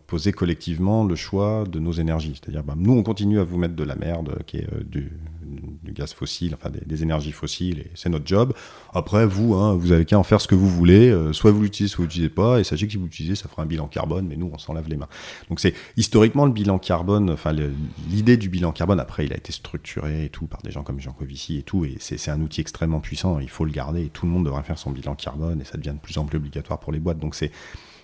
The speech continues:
c'est, c'est, c'est très bien, hein. Euh, mais historiquement, c'est, c'est une logique d'individualisation. Et Emma Paty dit, bah, en fait, moi, euh, je me pose beaucoup la question de mon ombre climat. Donc, il y a le bilan carbone, mais il y a mon ombre climat. Et l'ombre climat, c'est qu'est-ce que je fais de ma vie par rapport à,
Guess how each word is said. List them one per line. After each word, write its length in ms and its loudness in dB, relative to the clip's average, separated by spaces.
c'est, 240 -6
c'est, 160 -10
c'est 100 -6
très 160 2
bien, 200 6
hein. 80 -2
Euh, 320 -4
mais 280 0
historiquement, 640 0
c'est, 280 -2
c'est 160 -6
une 40 -2
logique 240 -2
d'individualisation. 840 -2
Et 100 -2
Emma 180 2
Paty 360 0
dit, 160 -2
bah, 120 0
en 60 0
fait, 240 -2
moi, 380 0
euh, 100 0
je 140 -4
me 80 -2
pose 180 -2
beaucoup 280 0
la 100 2
question 380 0
de 100 2
mon 180 2
ombre 280 4
climat. 320 0
Donc, 120 -8
il 20 -6
y 20 0
a 20 0
le 60 -2
bilan 240 2
carbone, 400 0
mais 80 0
il 20 -2
y 40 -2
a 40 -2
mon 160 0
ombre 220 2
climat. 300 -4
Et 40 -4
l'ombre 240 4
climat, 300 0
c'est 140 -4
qu'est-ce 160 -2
que 80 0
je 60 -6
fais 80 0
de 60 0
ma 140 2
vie 180 0
par 140 -6
rapport 340 0
à, 280 -2